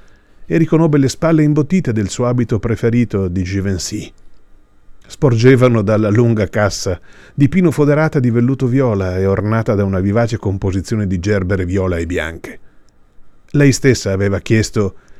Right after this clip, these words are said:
che sulla corona non ci fosse scritto madre, amica o presidente, bensì Azi Brevirkirk. Era stato un po' arduo da spiegare al fiorista, ma era ciò che Pippa voleva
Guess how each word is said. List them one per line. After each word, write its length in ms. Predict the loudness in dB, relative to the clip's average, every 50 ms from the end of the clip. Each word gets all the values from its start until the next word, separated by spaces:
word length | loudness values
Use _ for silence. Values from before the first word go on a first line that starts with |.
| -20 -4
che 140 | -2 -2 0
sulla 340 | 0 0 0 2 0 0 0
corona 420 | 0 2 2 4 4 2 2 0
non 180 | 0 -2 -2 -4
ci 100 | -6 -6
fosse 320 | -4 -2 -4 -4 -4 -6
scritto 600 | -8 -8 -4 -2 -2 -2 -2 -2 -2 -2 -2 -2 -6 -16 _ -12 -4
madre, 640 | 0 2 2 2 2 2 0 0 -2 -2 -4 -6 -8 -16 -20 -20 -12 -6
amica 680 | -4 0 2 4 4 4 2 2 0 -2 -2 -2 -4 -6 _ _ -20 -12 _
o 160 | 0 0 2
presidente, 880 | 2 2 0 2 0 0 0 2 2 2 0 -2 -2 -4 -6 -6 -6 -10 -18 -20 -20 _ _ _ -10 -2
bensì 520 | 2 4 4 4 2 2 2 2 2 0 -6 -14 -20 -20 -20 -20 -20 -20 _ -20 -10 _
Azi 420 | 0 0 0 0 -2 -2 0 0
Brevirkirk. 960 | 2 2 4 4 4 2 2 0 -4 -6 -8 -8 -8 -8 -10 -12 -14 -14 -16 -18 -20 -20 -20 -20 -20 _ _ _ -20 -20 -20 -20 -18 -2
Era 220 | 2 2 2 2
stato 340 | 2 4 4 2 4 4 4
un 120 | 4 4 4
po' 160 | 4 2 4
arduo 340 | 4 2 2 2 2 0 0
da 140 | 0 0 -2
spiegare 400 | 0 0 2 4 4 4 4 2
al 100 | 0 0
fiorista, 560 | 0 0 2 2 2 0 -2 -4 -4 -4 -4 -8 -14 -20 -20 -20 -10 -2
ma 100 | 2 4
era 160 | 6 6 4
ciò 160 | 4 2 0 0
che 100 | 0 -2
Pippa 400 | -2 0 -2 -2 0 -2 -2 2
voleva 580 | 4 4 4 6 4 4 2 0 -4 -6 -8